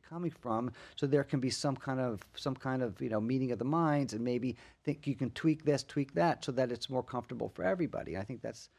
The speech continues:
very, very important to be really honest and, and, and, uh, forth. And I personally was a really bad communicator. I'm still not <laughs> as great as I wanna be, um, you know,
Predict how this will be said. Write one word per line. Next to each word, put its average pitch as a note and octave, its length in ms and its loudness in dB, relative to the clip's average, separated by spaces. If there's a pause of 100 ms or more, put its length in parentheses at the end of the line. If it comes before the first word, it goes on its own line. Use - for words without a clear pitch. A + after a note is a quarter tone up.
(400)
very, D3 280 2
very A2+ 200 0
important G#2 460 -2
to G#2+ 80 -8
be G#2+ 180 -2
really A2+ 300 -2
honest A#2 460 -8
and, G#2 160 -12
and, G2 260 -14
and, G2+ 140 -14 (120)
uh, G2 60 -18 (100)
forth. D#3+ 160 4 (440)
And C#3 100 4
I F3+ 100 6
personally F#3+ 560 6
was C3+ 320 2
a A2 280 -4
really C3 280 4
bad A#2+ 300 2
communicator. B2 840 0
I'm G#2 160 2
still - 260 0
not B2+ 280 2 (220)
<laughs> F3+ 200 0
as B2+ 160 2
great C3+ 260 4
as C3 80 4
I B2+ 100 8
wanna C3 260 4
be, C3 340 4 (340)
um, A#2+ 400 2
you C3+ 140 4
know, B2 220 4